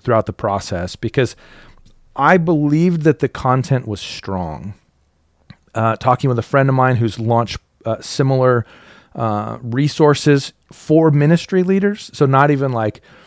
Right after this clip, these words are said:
you know, "Oh yeah, I'm looking at how, you know, Barnes and Noble does a book launch." No, no, I'm the same stuff, <laughs> very similar stuff. He works in, uh, a space that really focuses on youth ministry. Uh, and was so interesting because he's like, "Man, these are, these emails are great.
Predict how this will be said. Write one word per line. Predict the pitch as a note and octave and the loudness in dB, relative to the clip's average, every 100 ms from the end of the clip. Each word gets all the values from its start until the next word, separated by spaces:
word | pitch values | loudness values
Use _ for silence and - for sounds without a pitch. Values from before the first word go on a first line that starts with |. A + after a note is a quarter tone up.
| - _ | -20 _
you | - A2 | -6 -4
know, | |
"Oh | A2 B2 | 2 4
yeah, | C3 | 4
I'm | B2 | 4
looking | B2 A#2+ A#2 | 0 -2 -2
at | |
how, | A2 A#2 | 0 0
you | A2+ | -2
know, | F#2+ | -4
Barnes | E2+ A2 B2 B2+ A2 | -2 0 2 2 0
and | G#2+ | 0
Noble | A#2 B2 F#2 | 0 0 -2
does | F2+ G#2+ | -4 -2
a | A2 | -2
book | A#2 B2+ | -4 -4
launch." | G#2+ F2+ D3 | -6 -8 -6
No, | D3+ | -4
no, | D3+ A2 | -2 -2
I'm | A2 B2 | -2 -4
the | B2+ C3 B2+ | -6 -8 -8
same | - - E3+ F3 | -6 2 4 4
stuff, | - - A#2 - - - | 2 2 2 -2 -8 -4
<laughs> | C#4 | -4
very | D3 D#3 D#3+ | 0 2 2
similar | - D3+ D3+ C#3+ | 2 2 2 2
stuff. | - A#2+ - | 2 0 0
He | B2 | -2
works | B2 - B2+ | -2 -2 -4
in, | G#2+ - - - - _ | -6 -8 -20 -20 -20 _
uh, | A2+ A2 | -2 0
a | |
space | G#2+ - A#2 A2+ - | -2 -2 0 0 -4
that | A2+ | -6
really | A2 | -4
focuses | G#2 A#2 A2 A2+ A2 G#2 | -4 -4 -4 -6 -6 -4
on | G2+ | -4
youth | G2 - | -4 -4
ministry. | G#2 G2+ - - - - - - - _ - | -6 -6 -10 -14 -16 -20 -20 -20 -20 _ -4
Uh, | B2 C3 | -2 0
and | C#3 | 0
was | C3+ | 0
so | - F3 E3+ | 0 0 0
interesting | D#3 - D#3 D3 B2+ | 0 -2 -4 -4 -4
because | A#2+ - A#2+ | -2 -2 -2
he's | C#3 B2+ | -2 -2
like, | A2 | 0
"Man, | C3+ A#2 | 0 2
these | C3 D#3 | 0 2
are, | C#3+ A#2 _ | 2 0 _
these | B2+ D3+ D3 | -4 -2 0
emails | E3 F3 D#3 | 4 6 4
are | A2+ | 2
great. | G#2 G2 F#2 F2 D#2 - | -4 -6 -6 -4 -6 -10